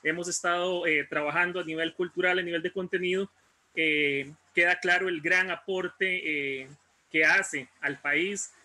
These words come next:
tanto en la industria editorial, en la industria de la librería,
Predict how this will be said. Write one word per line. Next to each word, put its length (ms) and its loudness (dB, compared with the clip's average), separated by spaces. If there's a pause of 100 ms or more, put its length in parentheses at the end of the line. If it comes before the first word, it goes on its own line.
(160)
tanto 380 2
en 100 -4
la 40 -4
industria 640 0
editorial, 680 2
en 100 0
la 60 -4
industria 360 -4
de 60 2
la 80 0
librería, 440 2